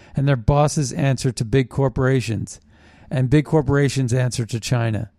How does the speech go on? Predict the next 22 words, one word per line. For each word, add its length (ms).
And 140
it's 140
exactly 600
like 260
that. 300
Because 260
if 100
you 120
want 180
access 400
to 100
those 240
slave 340
labor 300
markets, 580
you're 120
gonna 180
kiss 280
the 140
ring 200
of 120
China 520